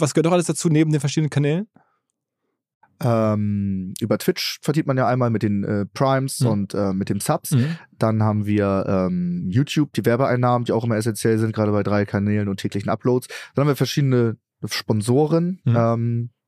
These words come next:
Speaker 2: die ja dabei sind. Keine Ahnung, wenn ich zum Beispiel im Stream ein Headset trage oder irgendwie sowas. Ähm, genau sowas. Und dann haben wir noch verschiedene Unternehmen im Hintergrund. A M A Studios als, äh, Modelabel noch mit dabei.
Speaker 1: Mhm.
Speaker 2: Äh, jetzt ganz neu Happy Slice. Dann haben wir natürlich noch den Podcast, der nochmal selber für sich steht.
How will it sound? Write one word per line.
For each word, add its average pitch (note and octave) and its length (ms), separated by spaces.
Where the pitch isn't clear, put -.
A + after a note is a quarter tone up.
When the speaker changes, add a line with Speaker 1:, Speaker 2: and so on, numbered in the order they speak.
Speaker 2:
die A#2 100
ja A2 160
dabei A2+ 300
sind. A2+ 260
Keine F#2 140
Ahnung, F2+ 60
wenn F#2 40
ich G2 60
zum G2+ 100
Beispiel F#2+ 160
im F#2+ 60
Stream G#2 260
ein F#2+ 40
Headset G2 240
trage G2 260
oder F#2+ 100
irgendwie F#2+ 260
sowas. G2+ 280
Ähm, G2 540
genau G2+ 260
sowas. B2+ 460
Und A#2 320
dann A#2+ 220
haben A#2+ 180
wir C3+ 80
noch C3 180
verschiedene B2+ 520
Unternehmen A#2+ 300
im - 20
Hintergrund. C#3 400
A - 20
M B2 140
A A#2 80
Studios D#3+ 560
als, - 260
äh, B2+ 140
Modelabel C3+ 480
noch B2 100
mit C3+ 160
dabei. B2+ 380
Speaker 1:
Mhm. A#2 200
Speaker 2:
Äh, A2 400
jetzt - 180
ganz A#2+ 340
neu G#2+ 600
Happy C#3 320
Slice. B2+ 680
Dann A2 180
haben A2 80
wir G#2+ 60
natürlich A2 180
noch G#2 80
den G2 140
Podcast, - 480
der A#2 80
nochmal A2+ 340
selber A#2 280
für A#2 160
sich A2+ 160
steht. A#2+ 320